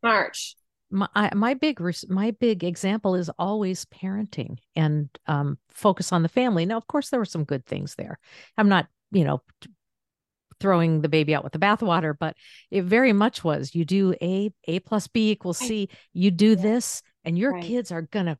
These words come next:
Speaker 2: be fantastic, turn out right, never fall away from God. I'm sorry. That
Speaker 1: Yeah.
Speaker 2: is absolutely not correct.
Speaker 1: Yeah, yeah.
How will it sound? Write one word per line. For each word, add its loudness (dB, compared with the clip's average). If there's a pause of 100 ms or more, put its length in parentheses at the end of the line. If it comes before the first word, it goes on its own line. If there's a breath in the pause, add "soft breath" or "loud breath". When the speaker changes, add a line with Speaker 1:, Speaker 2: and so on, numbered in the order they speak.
Speaker 2:
be -8 (260 soft breath)
fantastic, -2
turn -4
out 0
right, 0
never 2
fall -4
away -8
from -8
God. -2 (160)
I'm -2
sorry. -4 (500 soft breath)
That 2
Speaker 1:
Yeah. 4
Speaker 2:
is -2
absolutely -2
not 0
correct. -10 (340)
Speaker 1:
Yeah, -12 (220)
yeah. -16